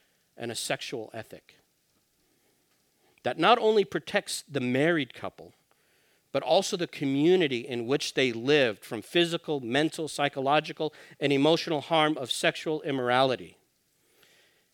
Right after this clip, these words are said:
and its consequences. Is this not a word for today? John knew this well,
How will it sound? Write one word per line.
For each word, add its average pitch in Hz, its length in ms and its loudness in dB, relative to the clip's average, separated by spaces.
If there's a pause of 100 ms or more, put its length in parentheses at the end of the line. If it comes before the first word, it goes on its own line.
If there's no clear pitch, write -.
(240)
and 143 380 2
its 139 260 -2
consequences. - 1200 -12 (2000)
Is 131 200 -8
this 139 200 -10
not 123 240 -10
a 113 60 -18
word 110 320 -14
for 101 120 -16
today? 87 380 -18 (4000)
John 151 360 2
knew 156 220 4
this 127 260 -4
well, 98 340 -10